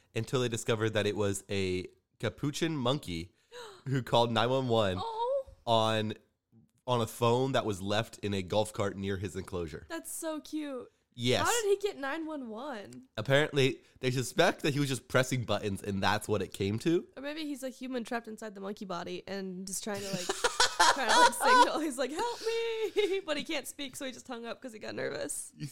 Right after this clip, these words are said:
Speaker 1: th-, oh, he got stage fright.
Speaker 2: Yeah.
Speaker 1: I was gonna say, at least you think he would learn sign language or something, but no, he, he got stage fright. Uh,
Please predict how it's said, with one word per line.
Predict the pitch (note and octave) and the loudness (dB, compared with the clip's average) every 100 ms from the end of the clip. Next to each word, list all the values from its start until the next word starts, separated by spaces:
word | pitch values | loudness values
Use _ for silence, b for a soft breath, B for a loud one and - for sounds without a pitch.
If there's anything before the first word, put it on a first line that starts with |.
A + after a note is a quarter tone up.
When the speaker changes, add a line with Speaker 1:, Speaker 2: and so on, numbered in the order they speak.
| - D3 | -10 2
Speaker 1:
th-, | D3 | 6
oh, | C3 | 8
he | C3+ | 8
got | C3+ A#2 | 4 4
stage | B2+ A#2+ - | 2 2 2
fright. | G#2 F2 | 0 0
Speaker 2:
Yeah. | - G#3+ D#3 - - | -2 -6 -10 -8 -2
Speaker 1:
I | |
was | B2+ | 2
gonna | E3 | 2
say, | E3 | 2
at | B2+ | 0
least | B2 E3+ | 0 -2
you | D#3 | 0
think | C3 F#3+ | 4 2
he | F3+ | 4
would | D#3+ | 4
learn | C3+ A#2 | 4 4
sign | B2+ D3+ | 2 2
language | A#2 G#2 G2 | 2 0 -2
or | |
something, | - G#2 G#2 F#2+ | 0 0 0 0
but | G#2+ | 0
no, | A2 A2 | 2 2
he, | A#2+ B2+ | 2 -2
he | A#2 | -2
got | C3 B2 | 0 0
stage | - A#2+ - | 0 -2 0
fright. | F#2 F2 - _ _ _ _ _ _ _ _ _ _ _ - | -2 -2 -4 _ _ _ _ _ _ _ _ _ _ _ -2
Uh, | A2 G2+ | 2 4